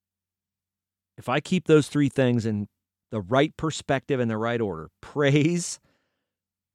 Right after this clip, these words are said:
protect, provide, then that'll be a testimony to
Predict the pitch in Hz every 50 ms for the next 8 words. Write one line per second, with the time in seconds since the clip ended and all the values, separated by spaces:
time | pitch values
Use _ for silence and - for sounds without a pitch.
0 | _ - - 147 127 - - - 156 147 139 143 - - - - - - _ _
1 | _ _ _ _ _ _ _ _ _ _ _ - 151 143 120 117 143 135 120 104
2 | 90 85 92 104 107 104 - _ _ _ _ _ _ _ _ _ _ _ _ _
3 | _ _ _ _ _ _ _ - 113 147 185 180 175 170 214 247 302 294 196 135
4 | 110 127 113 113 117 131 165 - _ _ - - - - 160 156 147 - - 139
5 | 131 127 123 127 131 135 120 - - 131 127 123 123 123 131 143